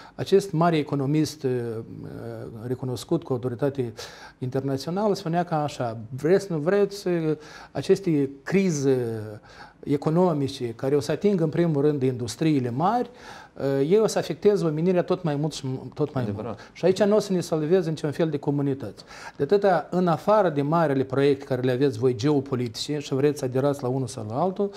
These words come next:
Speaker 1: nu uitați de specificul economiei voastre, nu uitați de piețele de desfacere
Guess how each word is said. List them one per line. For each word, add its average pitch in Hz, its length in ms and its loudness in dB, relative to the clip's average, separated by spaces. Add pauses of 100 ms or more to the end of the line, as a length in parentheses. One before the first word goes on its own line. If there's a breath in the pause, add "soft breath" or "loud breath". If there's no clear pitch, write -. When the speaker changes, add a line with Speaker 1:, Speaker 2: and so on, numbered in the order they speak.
(340 loud breath)
Speaker 1:
nu 196 220 2
uitați 180 400 2
de 139 80 0
specificul 135 720 -2
economiei 120 480 -4
voastre, 190 440 0
nu 156 120 0
uitați 139 320 0
de 123 60 -4
piețele 135 420 0
de 117 120 -6
desfacere 180 720 -2